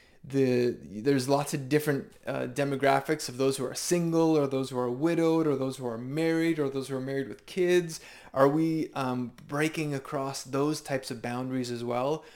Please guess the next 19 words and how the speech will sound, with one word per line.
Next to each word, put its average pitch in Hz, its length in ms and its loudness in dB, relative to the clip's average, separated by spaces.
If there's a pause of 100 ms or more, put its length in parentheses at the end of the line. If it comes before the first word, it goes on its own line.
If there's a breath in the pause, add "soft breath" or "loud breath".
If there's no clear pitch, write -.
(160 loud breath)
Or 175 240 6
are 175 60 8
we 202 160 2
showing 202 640 -2
people 131 640 -6 (760 soft breath)
the 139 80 -6
family 151 560 0
of 175 180 2
God 127 400 0
that 131 200 -4
is 127 340 -2
one, 123 720 -4 (100)
that 131 140 0
we 156 160 4
are 139 260 2 (160)
all 175 380 4
meant 147 280 -4
to 123 80 -12
be 123 340 -6